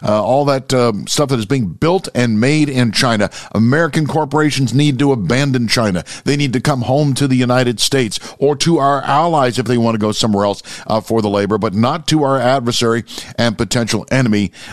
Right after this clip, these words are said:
uh, in the future, which I believe, uh, they are. So we need a new Declaration of Independence. You can read that in, uh, the new book, uh, that is out. Uh, I think, uh, Curtis Ellis put it out, uh, before he died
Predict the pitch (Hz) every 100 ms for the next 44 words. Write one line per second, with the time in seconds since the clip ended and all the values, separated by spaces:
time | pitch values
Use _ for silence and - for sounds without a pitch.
0 | - 98 101 110 98 120 110 98 92 117
1 | 117 95 95 92 - - - - 98 90
2 | 101 101 57 92 82 - 113 107 110 151
3 | 120 117 156 135 135 131 123 123 110 110
4 | 98 - 123 123 117 - - - - 110
5 | 101 110 117 101 117 120 110 107 101 98
6 | 98 92 98 113 92 110 - - - -
7 | 98 98 98 95 101 98 - _ _ _
8 | _ _ _ _ - 95 90 90 110 95
9 | 101 95 87 - 117 107 107 120 98 -
10 | 107 95 95 95 95 85 87 101 92 107
11 | 101